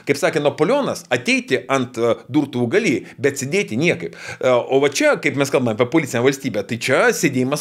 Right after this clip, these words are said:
ant durtuvų iš esmės, kai tu bandai tų durtuvų, tą eilinį kiekvieną žmogelį priversti laikytis tam tikrų, na, na, normų. E, ir taip neveikia.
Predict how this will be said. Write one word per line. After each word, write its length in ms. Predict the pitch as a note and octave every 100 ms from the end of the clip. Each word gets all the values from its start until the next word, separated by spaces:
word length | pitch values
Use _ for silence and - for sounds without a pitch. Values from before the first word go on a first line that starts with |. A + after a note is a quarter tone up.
| C4
ant 80 | D#4+
durtuvų 320 | - B2+ A#2
iš 140 | C3
esmės, 240 | A#2+ E3 G#3 - - _
kai 160 | D#3+ D3+ - - -
tu 160 | G3 C4+
bandai 520 | C3+ C3 A#2 C3+ G#3 -
tų 160 | C3+ B2
durtuvų, 520 | G#2+ D#3 F3 A3 A#3
tą 320 | A3+ E3 D#3 C3
eilinį 480 | C3+ B2+ F#3 G#3 B2+
kiekvieną 480 | B2+ C3+ G3+ D3
žmogelį 540 | A#2 A#2 A2+ D#3+ G#3+ E3+
priversti 640 | C3+ C#3 B2+ D#3 A#3+ A#3
laikytis 600 | E3 B2+ A#2+ G3 G#3+ E3 -
tam 140 | E3
tikrų, 540 | E3+ C3 C#3 F#3+ F3 -
na, 80 | D3
na, 220 | C3 A#3
normų. 400 | F#3+ G#3 F#3 G2+ - - - -
E, 180 | - C3+
ir 160 | A3+
taip 140 | - F3+
neveikia. 400 | A#3 C#4 G#3+